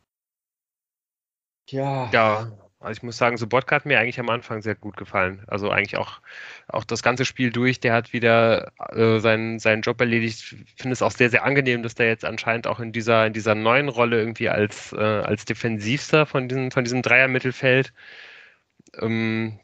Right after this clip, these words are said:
Speaker 2: ja, eben noch mit diesem einen Libero-Spieler Bocek oder Ne-, Nedelko halt hinter sich,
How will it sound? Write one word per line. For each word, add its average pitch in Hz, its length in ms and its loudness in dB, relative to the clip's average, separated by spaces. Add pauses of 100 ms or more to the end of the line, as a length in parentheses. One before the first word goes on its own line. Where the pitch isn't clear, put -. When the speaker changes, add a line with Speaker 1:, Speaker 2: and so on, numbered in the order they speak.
(100)
Speaker 2:
ja, 110 180 6
eben 113 220 -2
noch 113 140 -2
mit 113 200 -4
diesem 110 360 -2
einen 117 260 4
Libero-Spieler 123 840 4
Bocek 120 440 0
oder 113 220 4
Ne-, 117 220 2
Nedelko 117 520 4
halt 117 160 0
hinter 120 260 -2
sich, 113 300 -6